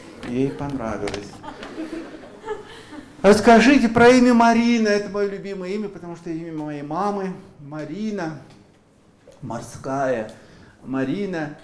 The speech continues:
Такое имя, которое говорит о многогранности, э, женской души. И если вы любите море, море поутру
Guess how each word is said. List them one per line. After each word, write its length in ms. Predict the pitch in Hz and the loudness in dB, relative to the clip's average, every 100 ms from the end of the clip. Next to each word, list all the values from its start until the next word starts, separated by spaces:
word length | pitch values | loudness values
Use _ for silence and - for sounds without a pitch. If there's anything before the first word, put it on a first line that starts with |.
| _ _ - 135 | _ _ -18 -14
Такое 280 | 147 156 151 | -8 -4 -4
имя, 200 | 185 160 | -4 -6
которое 340 | 156 151 160 | -6 -4 -4
говорит 400 | 143 147 170 170 | -4 -4 -4 -4
о 80 | 160 | -4
многогранности, 1300 | 156 151 147 143 135 139 190 208 196 180 - 160 156 | -4 -4 -4 -6 -6 -4 -2 -4 -4 -10 -8 -6 -6
э, 440 | - - 131 135 135 | -6 -14 -10 -8 -8
женской 540 | 135 160 160 - - 147 | -6 -6 -8 -10 -12 -10
души. 640 | 143 147 - 170 165 131 - - - | -10 -14 -12 -8 -6 -6 -10 -20 -8
И 80 | |
если 260 | 139 143 - | -6 -6 -6
вы 140 | 139 | -2
любите 400 | 147 135 123 - | 0 -2 -4 -8
море, 600 | 117 123 196 208 180 127 127 - | -6 -4 -4 -4 -6 -8 -10 -12
море 640 | 190 226 214 202 170 - - - _ | -4 0 2 2 0 -6 -16 -20 _
поутру 800 | 185 196 165 190 202 214 156 - | -12 -12 -12 -10 -8 -6 -6 -10